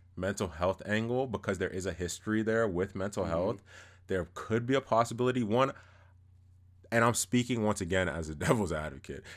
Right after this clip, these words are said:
Speaker 1: 'cause in my mind, there's video. You know, there's literally video. And I've heard descriptions of the video from people, and from the descriptions,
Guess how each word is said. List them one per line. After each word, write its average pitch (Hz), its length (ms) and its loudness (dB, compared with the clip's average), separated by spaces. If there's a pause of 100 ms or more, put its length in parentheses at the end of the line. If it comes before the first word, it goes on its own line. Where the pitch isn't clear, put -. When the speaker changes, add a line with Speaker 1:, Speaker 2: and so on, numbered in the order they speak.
Speaker 1:
'cause 98 140 -2
in 90 80 0
my 98 240 6
mind, 98 440 0
there's 90 220 -2
video. 78 520 -6 (140)
You 110 80 2
know, 120 80 6
there's 104 200 6
literally 123 580 4
video. 92 540 -2 (300)
And - 200 2 (160)
I've 110 180 4
heard 131 160 4
descriptions 110 580 0
of 90 120 -6
the 87 60 -4
video 80 400 -2
from 82 160 -6
people, 78 460 -8 (300)
and 92 140 -4
from 87 220 -2
the 92 160 0
descriptions, 135 800 -4